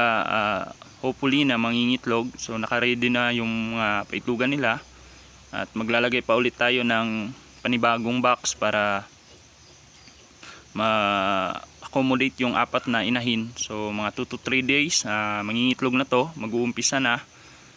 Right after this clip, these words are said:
So, yun, naka-ready na yung paitlugan nila. At nalagyan na natin ng beddings at saka na-disinfect na natin yan, mga ka-homeboys.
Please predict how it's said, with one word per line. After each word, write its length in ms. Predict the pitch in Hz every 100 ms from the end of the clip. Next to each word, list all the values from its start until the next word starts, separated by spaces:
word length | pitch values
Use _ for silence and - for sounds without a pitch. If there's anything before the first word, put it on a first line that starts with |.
| -
So, 480 | - 113 110 107 104 90
yun, 260 | 113 127
naka-ready 540 | 127 113 117 120 117 120
na 160 | 117
yung 320 | 120 117 117 117 -
paitlugan 480 | - - 131 120 127
nila. 300 | 131 117 113 - - - - - - -
At 180 | 110 107 -
nalagyan 400 | 113 120 120 120
na 180 | 123 120
natin 220 | 120 117
ng 80 | 120
beddings 640 | 120 120 123 127 135 -
at 160 | 104 -
saka 260 | - 117
na-disinfect 640 | 113 113 - 123 - 123
na 80 | 123
natin 320 | 120 120 131
yan, 180 | 127 120 147 - - - - - - - -
mga 260 | 127 120
ka-homeboys. 720 | 123 127 139 117 120 - -